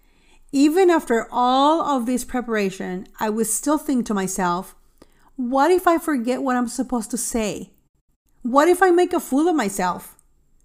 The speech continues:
What if I fail and don't get my certification? What if I get all tangled up and say the wrong thing?" I mean, the people that I was presenting to and, and quote unquote training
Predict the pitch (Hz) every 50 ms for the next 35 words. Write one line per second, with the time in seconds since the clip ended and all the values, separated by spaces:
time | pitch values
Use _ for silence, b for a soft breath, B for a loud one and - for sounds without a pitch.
0 | _ _ _ _ _ - 233 240 302 349 370 370 381 392 381 370 381 320 311 302
1 | 311 339 330 - 302 262 247 220 254 262 277 269 240 277 277 277 269 269 254 247
2 | 269 247 226 233 202 214 214 - 226 240 247 - - 170 196 196 - _ _ -
3 | - _ - _ _ _ _ - - - - _ _ _ _ - - - 220 247
4 | 294 349 370 370 403 392 311 330 330 311 311 330 - - - 294 302 285 285 247
5 | 220 226 240 247 - 233 214 214 - 233 240 220 226 202 185 185 196 196 196 180
6 | - - - 185 170 - 180 - _ _ _ _ _ _ _ _ _ _ b b
7 | b b b b b b b b b b - 254 294 339 339 339 339 330 320 302
8 | 285 294 240 294 320 302 392 403 392 349 339 320 311 302 - - 269 233 - -
9 | - 254 233 240 254 277 294 285 285 - 320 320 320 330 339 349 - - 233 240
10 | 233 233 233 233 208 - _ - - 233 226 220 214 208 - - - - 285 277
11 | 294 285 285 - 277 233 - - - - - 196 202 208 233 247 277 302 320 370